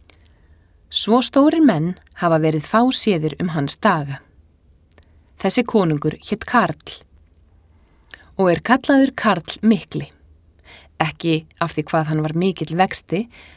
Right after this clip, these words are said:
heldur af því hann var sigursæll herkonungur og stækkaði ríki sitt með því að leggja undir sig önnur lönd. Að sigra í styrjöldum var talið það merkilegasta sem konungar gátu gert og Karl mikli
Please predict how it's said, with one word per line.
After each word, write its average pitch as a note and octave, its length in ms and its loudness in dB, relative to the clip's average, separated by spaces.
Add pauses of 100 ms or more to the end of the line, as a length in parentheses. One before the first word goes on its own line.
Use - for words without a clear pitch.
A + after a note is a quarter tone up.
heldur A3 300 4
af C#4 140 -2
því D#4 160 2
hann A#3 120 4
var G3 80 0
sigursæll C#4 640 2
herkonungur D#3 720 -2 (360)
og - 120 -2
stækkaði A#3 600 0
ríki - 240 -2
sitt - 260 -6 (240)
með D#3+ 140 -6
því D#3 100 0
að D#3+ 80 0
leggja G3 340 0
undir D#3+ 300 -2
sig E3+ 180 -2
önnur E3 380 0
lönd. E3 460 0 (840)
Að D#3+ 160 2
sigra B3 440 4
í B3 120 -2
styrjöldum E3 680 -2 (320)
var D#3 180 -2
talið E3+ 360 -4
það D#3 140 0
merkilegasta F3+ 680 -2
sem B3+ 160 2
konungar E3+ 560 0
gátu D3 260 -4
gert - 420 -2 (380)
og C#3+ 140 -6
Karl G#3+ 320 2
mikli G3 400 2